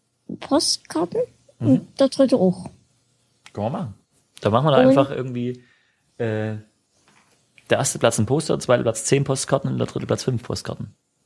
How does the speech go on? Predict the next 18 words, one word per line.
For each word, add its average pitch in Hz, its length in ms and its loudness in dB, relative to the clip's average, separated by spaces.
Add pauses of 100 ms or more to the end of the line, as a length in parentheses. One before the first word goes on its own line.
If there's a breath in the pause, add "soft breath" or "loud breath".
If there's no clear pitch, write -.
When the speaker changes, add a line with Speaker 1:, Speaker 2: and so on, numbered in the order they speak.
Speaker 1:
So 302 240 4
kann 349 200 0
man 330 80 0
das 311 200 0
machen. 208 280 2 (240)
Speaker 2:
Ja? 123 220 2 (300 soft breath)
Na 123 100 -8
klar. - 240 -8
Speaker 1:
Jo. 208 240 4 (420)
Und 269 180 4
ich 277 180 2
hab 330 100 -2
mir 359 140 2
gedacht, - 440 -2 (100)
damit 277 500 2 (100)
alle 339 380 2
gleichberechtigt - 1300 -4
sind - 500 -4